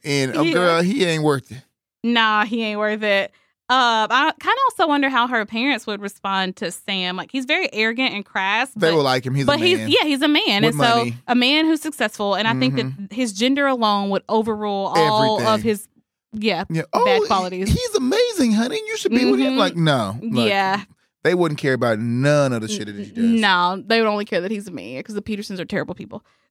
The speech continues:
Speaker 2: <laughs> Yeah. Then we see Debbie home holding a melon, and Carl brought it to her. He was doing some police work near the market and thought of her. And so this is a thank you gift.
Speaker 1: Girl, who brings a melon?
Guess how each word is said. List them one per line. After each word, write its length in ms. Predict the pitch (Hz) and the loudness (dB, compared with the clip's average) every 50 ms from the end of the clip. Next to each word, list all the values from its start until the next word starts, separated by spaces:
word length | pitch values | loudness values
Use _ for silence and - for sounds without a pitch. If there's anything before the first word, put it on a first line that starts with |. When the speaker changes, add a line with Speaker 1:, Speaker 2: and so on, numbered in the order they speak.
| _ - | _ 0
Speaker 2:
<laughs> 320 | 370 339 302 247 - - 254 | 2 2 2 2 -2 -2 0
Yeah. 340 | 294 359 339 330 247 - - - _ _ _ _ _ _ _ _ _ _ _ _ _ - | 2 4 4 2 2 0 -6 -16 _ _ _ _ _ _ _ _ _ _ _ _ _ -2
Then 160 | 285 311 349 | 0 2 2
we 120 | 415 453 | 2 0
see 220 | 427 - - 339 302 | -4 -4 -4 -4 -2
Debbie 360 | 240 214 214 208 196 214 262 | 0 0 0 0 0 -2 -4
home 320 | 277 254 247 220 226 247 | -2 0 0 2 2 0
holding 380 | 247 233 220 220 226 240 262 262 | 0 0 -2 -2 0 0 0 2
a 140 | 240 269 285 | 2 4 4
melon, 600 | 269 247 233 208 202 196 196 214 247 294 392 392 - | 4 4 4 2 0 -2 -2 -2 0 0 0 -2 -2
and 420 | - 233 233 220 214 214 202 - - | -2 0 0 2 2 0 -2 -4 -6
Carl 360 | - - 294 285 285 262 240 | -6 -2 2 2 4 2 2
brought 240 | 202 202 190 185 185 | 0 -2 -2 -2 -2
it 100 | - - | -4 -6
to 160 | - - 202 196 | -10 -14 -14 -10
her. 420 | - 185 180 180 175 180 202 208 | -6 -4 -4 -2 -2 -2 -2 -4
He 200 | - 214 247 247 | -4 -2 -2 -2
was 200 | 226 233 247 214 | 0 -2 -2 -2
doing 220 | 233 262 262 254 254 | -2 0 0 0 -2
some 180 | - 226 220 | -2 -4 -4
police 340 | 220 - 220 226 240 240 - | -4 -4 -4 -4 -6 -6 -6
work 220 | - 214 202 175 208 | -4 -4 -4 -4 -4
near 160 | 214 214 208 | -6 -6 -4
the 80 | 202 | -4
market 500 | 202 208 220 233 240 - - 190 190 - | -2 0 0 0 0 0 0 0 0 0
and 160 | - 202 202 - | -2 -4 -2 0
thought 220 | 208 202 208 208 | 2 2 2 2
of 80 | 214 - | 0 0
her. 380 | 214 196 190 190 196 208 254 - _ _ _ _ _ _ _ _ _ | 0 0 2 2 0 0 -2 -6 _ _ _ _ _ _ _ _ _
And 160 | 233 233 233 | -2 -2 -2
so 100 | 226 247 | 0 -2
this 220 | 233 214 208 214 - | -2 -2 -4 -6 -6
is 100 | 233 214 | -6 -2
a 240 | 220 202 190 190 - - - | 0 0 0 -2 -4 -8 -8
thank 240 | - 247 233 233 226 | -4 -2 -2 -2 -2
you 80 | 208 196 | -6 -10
gift. 420 | 180 - 170 156 180 233 247 _ _ - - - - _ - | -10 -8 -6 -6 -6 -8 -10 _ _ -20 -20 -20 -20 _ -4
Speaker 1:
Girl, 340 | - 214 214 214 208 220 | -2 0 0 2 0 0
who 200 | 226 302 427 453 415 | 2 2 0 0 0
brings 320 | - 285 220 214 208 - | 0 0 0 0 0 0
a 60 | - | 2
melon? 560 | - 440 381 - 156 156 151 147 156 214 233 | 2 2 4 4 2 2 2 2 0 0 -2